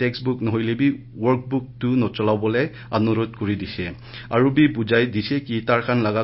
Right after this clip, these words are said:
কণ্টেণ্টছ খানটো ফেকাল্টি ঠিক নহ'ব পাৰে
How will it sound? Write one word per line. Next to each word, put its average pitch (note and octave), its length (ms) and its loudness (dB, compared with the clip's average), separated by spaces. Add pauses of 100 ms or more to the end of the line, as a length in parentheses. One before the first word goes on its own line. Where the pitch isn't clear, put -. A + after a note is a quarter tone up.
কণ্টেণ্টছ A2 440 0
খানটো G#2+ 280 -2 (440)
ফেকাল্টি C3+ 580 2 (500)
ঠিক D#3+ 140 4 (500)
নহ'ব G#2+ 240 0 (160)
পাৰে G#2 200 4